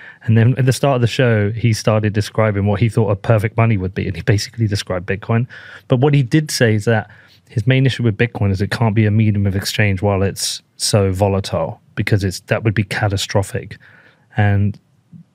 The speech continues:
we came to that conclusion. It was like, well, you know, if it continues to be volatile, 'cause w-, we, what we were questioning last night over a, a drink, me and Danny, was like, if it's, if Bitcoin's always volatile,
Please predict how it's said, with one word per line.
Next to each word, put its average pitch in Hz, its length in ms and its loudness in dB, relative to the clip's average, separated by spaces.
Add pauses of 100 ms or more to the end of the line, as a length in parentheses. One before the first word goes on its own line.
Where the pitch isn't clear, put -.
we 123 160 4
came 123 240 0
to 107 60 0
that 104 140 0
conclusion. 107 440 0
It - 20 2
was 98 120 -2
like, 110 160 2
well, 117 300 2 (840)
you - 80 4
know, 104 60 2
if 117 120 2
it - 160 0
continues 131 480 2
to - 80 -8
be 110 140 2
volatile, 113 420 2
'cause 117 160 2
w-, 143 240 -2
we, 175 180 4
what 156 420 0
we 165 120 4
were 143 100 4
questioning 120 360 2
last 107 180 2
night 110 220 2
over 101 300 2
a, 98 80 0 (260)
a 127 40 0
drink, 110 240 2
me 107 100 4
and 101 100 2
Danny, 110 220 4
was 98 120 2
like, 104 220 2
if 151 160 2
it's, 175 240 -2 (880)
if - 100 4
Bitcoin's 180 340 2
always 127 260 4
volatile, 90 560 -6